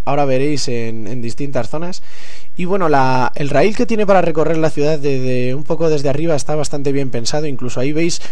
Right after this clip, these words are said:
que ha hecho una plataforma para cruzarla por los raíles. Eh, no es una zona de casas ni nada por el estilo, sino que simplemente es como una zona para pasar.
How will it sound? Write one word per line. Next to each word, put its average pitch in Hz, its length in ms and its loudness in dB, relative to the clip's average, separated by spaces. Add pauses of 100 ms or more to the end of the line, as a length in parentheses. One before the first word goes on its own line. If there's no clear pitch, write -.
(260)
que 156 80 0
ha - 20 2
hecho 156 120 -2
una 156 140 0
plataforma 147 500 0
para 120 320 0
cruzarla 135 500 0
por 127 160 0
los 123 140 0
raíles. 160 520 0
Eh, 110 200 -2
no 139 160 0
es 151 160 0
una 156 160 0
zona 147 200 0
de 127 100 0
casas 151 240 0
ni 143 120 -2
nada 139 180 0
por 135 120 0
el 127 80 0
estilo, 156 340 0 (320)
sino 143 240 0
que 139 80 0
simplemente 156 680 0
es 147 120 0
como 147 180 0
una 143 120 0
zona 139 220 0
para 123 180 0
pasar. 185 340 -2